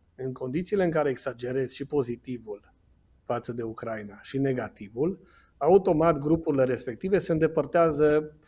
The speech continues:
uh, unele față de celelalte. Mai rău,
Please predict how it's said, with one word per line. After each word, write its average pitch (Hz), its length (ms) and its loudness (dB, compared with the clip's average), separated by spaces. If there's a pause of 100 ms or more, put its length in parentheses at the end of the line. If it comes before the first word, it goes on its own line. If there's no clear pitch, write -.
(340)
uh, 135 220 -2
unele 143 320 0
față 131 300 -4
de 131 100 -2
celelalte. 120 720 -6 (140)
Mai 147 240 4
rău, 131 440 2